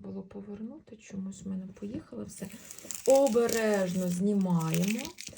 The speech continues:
В нас вже виходить магія така. Дуже класна в нас сьогодні була, м, техніка. Бачите, водичкою ставити, е, ці сніжинки.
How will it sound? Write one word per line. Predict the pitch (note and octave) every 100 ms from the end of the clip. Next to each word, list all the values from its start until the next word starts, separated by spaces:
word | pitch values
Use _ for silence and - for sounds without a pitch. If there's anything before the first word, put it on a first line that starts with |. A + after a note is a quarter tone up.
| - - - -
В |
нас | G3+ A3 G3+
вже | F#3+ G3
виходить | G3 - G3 F3+ F#3
магія | F#3 F3+ E3 E3+ F#3+
така. | G3+ A3 - G#3+ F3+
Дуже | F3 A#3+ G3
класна | G3+ G#3 G3+ F#3+ G3
в | F#3
нас | F#3 F3+
сьогодні | - F#3 F#3 F3+ E3+
була, | F3+ F#3 F3 - - -
м, | F3+ F3 E3+ E3 E3+
техніка. | - F#3 F3 F3 F3
Бачите, | F3 G#3+ A3 - F#3+ F3
водичкою | E3 F3+ F3+ F3+ - E3+
ставити, | F3 - F3+ F3 F3 F3 E3+ E3 - - - G3+ F3
е, | E3+ E3+ E3 E3
ці | - - - F3 E3+ E3+
сніжинки. | F3 - F3 F3 E3+ C4 G4 -